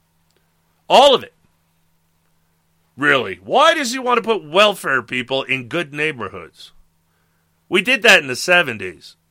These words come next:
It didn't work. It taught good neighborhoods bad. That's why most of New York City is ghetto. Oh, yes, it is. I don't know how, they,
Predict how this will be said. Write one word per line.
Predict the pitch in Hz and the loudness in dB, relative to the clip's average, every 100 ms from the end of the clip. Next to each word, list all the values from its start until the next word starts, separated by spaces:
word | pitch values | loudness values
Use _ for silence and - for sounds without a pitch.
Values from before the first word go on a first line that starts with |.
| _ - | _ -6
It | |
didn't | 170 175 165 | -4 -4 -2
work. | 202 113 - _ | 0 -2 -4 _
It | 123 - | -10 0
taught | 180 156 110 | 2 2 0
good | 180 175 | -2 -2
neighborhoods | 170 165 151 151 117 | -4 -6 -4 -6 -8
bad. | 98 135 139 78 _ _ | 0 2 2 -2 _ _
That's | _ - | _ 0
why | 208 | 2
most | 165 139 147 202 240 - - - _ | 2 -2 4 6 4 0 -8 -10 _
of | 147 131 - | 0 0 -6
New | 143 175 | -10 -4
York | 175 151 | -4 -4
City | - 170 202 214 _ _ _ _ _ _ _ _ _ - | -6 -6 -6 -8 _ _ _ _ _ _ _ _ _ -4
is | 151 117 | -4 -2
ghetto. | 170 160 135 92 80 _ _ _ _ _ _ _ _ _ _ _ _ _ _ _ _ _ _ - | 4 6 4 0 -8 _ _ _ _ _ _ _ _ _ _ _ _ _ _ _ _ _ _ -8
Oh, | 113 131 | -4 0
yes, | 135 143 151 | 0 0 -4
it | 156 | -8
is. | 175 156 131 - _ _ _ _ _ _ _ _ _ _ _ _ _ _ _ _ _ _ _ _ _ _ _ _ _ _ _ _ _ _ _ _ _ _ - | -6 -8 -10 -16 _ _ _ _ _ _ _ _ _ _ _ _ _ _ _ _ _ _ _ _ _ _ _ _ _ _ _ _ _ _ _ _ _ _ -4
I | 139 | 0
don't | 180 | 2
know | 151 | 2
how, | 135 156 165 | 2 2 0
they, | 143 | -4